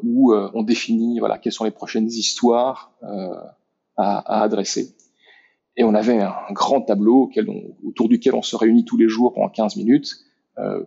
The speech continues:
pour, euh, voilà, discuter de l'avancement des, des diffé-, des différents mini-projets. Et évidemment, on pouvait plus se rencontrer en, en physique.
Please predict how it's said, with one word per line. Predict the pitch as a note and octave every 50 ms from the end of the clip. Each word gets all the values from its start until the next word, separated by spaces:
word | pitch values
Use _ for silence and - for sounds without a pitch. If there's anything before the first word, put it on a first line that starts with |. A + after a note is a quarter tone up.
| -
pour, | - - A#2 A#2 A#2 A2 G#2+ G#2
euh, | - -
voilà, | G#2+ G#2 G2
discuter | G#2 - - - - - - - B2 A2+
de |
l'avancement | G#2+ A2 G#2+ G#2+ G#2 G#2+ - - A#2 A2+ A2+ G#2+
des, | G#2+ -
des | - - A2
diffé-, | A2 A2+ G#2+ - - A#2 G#2+ - -
des | A2+ A2+
différents | A#2+ A2+ - - A2+ A2+ A#2 A2+
mini-projets. | A#2 A2+ A2+ A2+ G#2+ - - G#2 - B2 D#3 - _ _ _ _ _ _ _ _ _ _ _ _ _ _ _ _ _ _ -
Et | A2+
évidemment, | A2 A2+ G#2+ G2+ A#2+ C#3+
on | C3
pouvait | - A2+ G#2+
plus | A2 A#2+
se | - -
rencontrer | A2 - - G#2 - - A#2+ A#2 A2
en, | A2 A2 A2 - -
en | A2+ G2+
physique. | - A2+ B2 C3 - - - - _